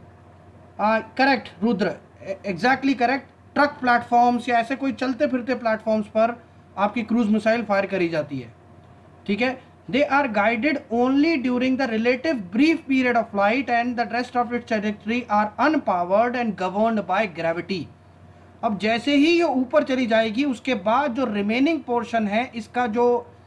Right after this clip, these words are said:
आ, flight path होगा, वो gravity से गवर्न होगा। Is it clear? So, ये वाली जो missile है वो सेल्फ नेविगेट होती है, यानी खुद से इसके अंदर system लगा होता है, खुद से propel होके चलेगी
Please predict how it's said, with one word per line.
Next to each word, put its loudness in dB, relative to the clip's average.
आ, 0
flight 0
path 2
होगा, 0
वो 2
gravity 2
से 0
गवर्न 2
होगा। -4
Is -4
it -2
clear? 2
So, 4
ये 4
वाली 2
जो -2
missile 0
है 4
वो -4
सेल्फ -2
नेविगेट 0
होती -6
है, -2
यानी -2
खुद 0
से 0
इसके -6
अंदर -2
system -2
लगा 2
होता 2
है, -2
खुद -4
से -4
propel 0
होके -4
चलेगी -8